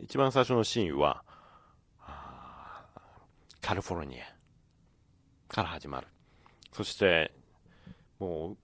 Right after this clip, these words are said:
う宇宙全体を襲うようなものすごいこう、カタス-、カタストロフィーがやってくるんだけれども、その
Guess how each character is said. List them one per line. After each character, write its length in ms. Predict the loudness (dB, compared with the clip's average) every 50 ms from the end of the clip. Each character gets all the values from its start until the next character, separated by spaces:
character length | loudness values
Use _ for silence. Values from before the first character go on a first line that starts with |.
| _ -8
う 40 | -8
宇 40 |
宙 320 | -6 -4 -2 0 2 2 4
全 240 | 4 4 4 4 6
体 120 | 8 8
を 100 | 8 8
襲 80 | 6 4
う 40 | 4
よ 80 | 4
う 20 | 4
な 100 | 2 0 -4 -6 -6
も 120 | -4 -2
の 100 | -2 -2
す 100 | 0 0
ご 40 | -2
い 60 | -2 -2 -6 _ _ _ _ -16
こ 160 | -10 -10 -10
う、 0 | -8
カ 140 | -6 -4 0
タ 120 | 0 0
ス-、 120 | 0 -2 -14 -16 _ -8
カ 100 | -6 -2
タ 120 | -2 -2
ス 100 | -2 0
ト 60 | -2
ロ 80 | -2 -2
フ 80 | -4
ィ 20 | -4
ー 40 | -6
が 40 | -6
や 40 | -6
っ 40 |
て 140 | -4 -6 -6
く 80 | -4 -4
る 80 | -4
ん 60 | -4 -6
だ 100 | -6 -6
け 80 | -6
れ 80 | -6 -6
ど 60 | -6
も、 100 | -8 -10
そ 180 | -6 0 2 4
の 540 | 6 6 6 8 6 8 8 6 6 4